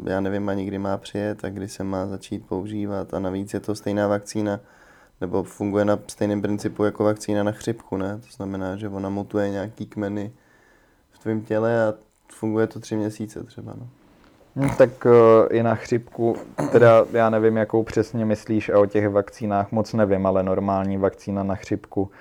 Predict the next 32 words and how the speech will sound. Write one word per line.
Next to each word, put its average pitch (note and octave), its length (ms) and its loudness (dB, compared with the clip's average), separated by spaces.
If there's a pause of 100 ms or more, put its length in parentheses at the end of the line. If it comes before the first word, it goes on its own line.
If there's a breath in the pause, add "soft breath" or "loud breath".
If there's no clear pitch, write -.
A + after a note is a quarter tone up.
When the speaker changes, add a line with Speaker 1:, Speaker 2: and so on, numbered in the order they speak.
(240 loud breath)
Speaker 2:
se - 180 -4
vždycky G2+ 360 -4
musí G2+ 340 -4
upravit F#2+ 640 2 (500 soft breath)
na F#2+ 340 -2 (300)
ten F#2 340 -6 (300)
Speaker 1:
Na G#2+ 80 -8
ten G2+ 200 -4
daný G2 320 -6
kmen, G2 320 -8
jako. G#2+ 260 -12
Speaker 2:
na G#2 120 -2
ten G2+ 240 -2
kmen, G2 340 -2
na G2 80 0
ten G2 220 0
rok, F#2+ 360 2
co, F#2 300 -6 (100)
jak F#2+ 180 -2
to F#2+ 140 -2
zmutuje F#2+ 500 -2
zrovna. F2+ 500 -4
Speaker 1:
Hm. G2+ 160 -12 (920 soft breath)
Speaker 2:
Tím, G2+ 200 -4
že G2 120 2
to - 120 0
je F#2+ 100 4
stejná G2+ 420 0
skupina G2 440 -2
virů, G2 300 2
tak, G2 160 -2 (240)
eh, F#2+ 280 -2